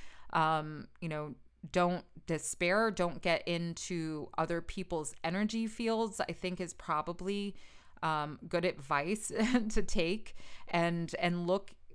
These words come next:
be on the lookout, or maybe not even be on the lookout, but, but do know that there are, you know,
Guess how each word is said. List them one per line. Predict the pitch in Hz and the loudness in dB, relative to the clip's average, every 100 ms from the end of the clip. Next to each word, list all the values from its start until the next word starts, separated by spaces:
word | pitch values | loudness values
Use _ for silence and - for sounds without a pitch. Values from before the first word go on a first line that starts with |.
| - | -4
be | 214 | 4
on | 220 208 180 | 6 6 2
the | |
lookout, | 156 190 220 196 175 175 - | 2 2 4 6 6 6 4
or | 208 - - | 0 0 -2
maybe | 214 254 311 | 0 2 2
not | 294 277 | 2 2
even | 262 240 190 | 2 0 -2
be | 190 196 - | -2 -4 -2
on | 160 170 | -2 0
the | 156 | -2
lookout, | 156 165 156 147 - - | -2 2 4 4 2 0
but, | 165 - - - - - - | 0 0 -8 -16 -16 -14 0
but | 185 - | 2 2
do | 190 240 247 | 0 2 6
know | 240 233 190 | 6 6 4
that | 185 - | 0 2
there | 175 | 4
are, | 175 170 165 - - | 6 6 4 0 -4
you | 180 | -4
know, | 165 147 147 | -2 -4 -6